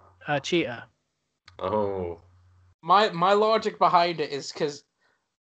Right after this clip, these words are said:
Speaker 3: they're, they're always kinda having, like, a chill time. The, their lives are not chill. I've seen them,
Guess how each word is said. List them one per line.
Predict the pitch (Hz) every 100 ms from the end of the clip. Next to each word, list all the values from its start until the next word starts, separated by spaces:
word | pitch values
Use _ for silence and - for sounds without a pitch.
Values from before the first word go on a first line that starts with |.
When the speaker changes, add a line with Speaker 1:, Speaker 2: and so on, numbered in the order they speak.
| _ _ _ -
Speaker 3:
they're, | 220 208 262 254
they're | 180 254 294
always | 233 190 -
kinda | 185 160
having, | 165 147
like, | 143 147
a |
chill | 139 165 147 139
time. | 151 165 156 175 _ _ _ _ _ _ _ _ - _
The, | 190 175 165 190
their | 180
lives | 190 226 202
are | 165
not | 160 156
chill. | - 156 127 -
I've | 170 185
seen | - 202 190
them, | 180 170